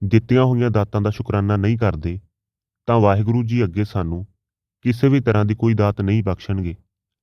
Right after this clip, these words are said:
ਇਸ ਲਈ ਪਿਆਰੀ ਸਾਧ ਸੰਗਤ ਜੀ, ਥੋੜ੍ਹਾ ਜਿਹਾ ਸੁਚੱਜੇ ਹੋ ਕੇ ਚੱਲੋ। ਉਸ ਪ੍ਰਮਾਤਮਾ ਸੱਚੇ ਪਾਤਸ਼ਾਹ ਜੀ ਦਾ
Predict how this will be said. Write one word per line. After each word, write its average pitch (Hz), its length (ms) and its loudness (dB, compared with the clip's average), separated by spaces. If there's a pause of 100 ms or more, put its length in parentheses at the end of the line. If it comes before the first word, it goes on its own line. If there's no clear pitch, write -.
ਇਸ 107 220 2
ਲਈ 123 100 4
ਪਿਆਰੀ 113 300 2
ਸਾਧ 90 220 -2
ਸੰਗਤ 104 260 0
ਜੀ, 107 180 -4 (540)
ਥੋੜ੍ਹਾ 117 300 4
ਜਿਹਾ 107 260 0
ਸੁਚੱਜੇ 117 500 -4
ਹੋ 127 120 0
ਕੇ 113 100 -4
ਚੱਲੋ। 80 320 -4 (840)
ਉਸ 113 180 4
ਪ੍ਰਮਾਤਮਾ 107 540 0
ਸੱਚੇ 110 320 -2
ਪਾਤਸ਼ਾਹ 90 420 -4
ਜੀ 92 140 -4
ਦਾ 104 200 -2